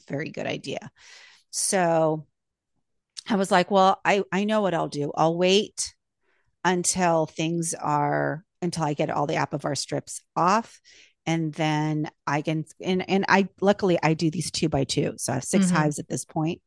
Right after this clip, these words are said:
Speaker 1: The one hive, as we know, ended up queenless 'cause it got, um, what do you call it? They, somebody pulled a, um,
Speaker 2: It, it, a
Speaker 1: oh
Speaker 2: swarm.
Speaker 1: goodness, what do you call it?
Speaker 2: Yeah, and it
Speaker 1: It
Speaker 2: got
Speaker 1: got a
Speaker 2: split,
Speaker 1: split.
Speaker 2: yeah.
Speaker 1: Yeah.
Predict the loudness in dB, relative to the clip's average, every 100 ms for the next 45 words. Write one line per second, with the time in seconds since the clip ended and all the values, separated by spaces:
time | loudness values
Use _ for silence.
0 | -6 -2 0 0 0 0 2 0 0 -4
1 | -2 -2 -2 -6 _ -12 -6 -4 -2 -4
2 | -6 -4 -2 -2 -4 -6 -8 -12 -16 -10
3 | -8 -4 -4 -4 -6 _ -10 -10 -10 -12
4 | -14 _ -20 -14 -8 -6 -6 -8 -8 -8
5 | -10 -8 -6 -6 -6 -8 -10 -14 _ -20
6 | -20 -12 -4 -2 -2 -2 -2 -2 -2 -4
7 | -6 -4 -4 -6 -6 -6 -6 -6 -2 0
8 | 2 2 0 _ _ _ _ _ _ -6
9 | -4 0 2 4 4 2 -4 -4 -4 -2
10 | -2 -2 -2 0 2 2 2 4 4 4
11 | 4 4 4 0 0 4 4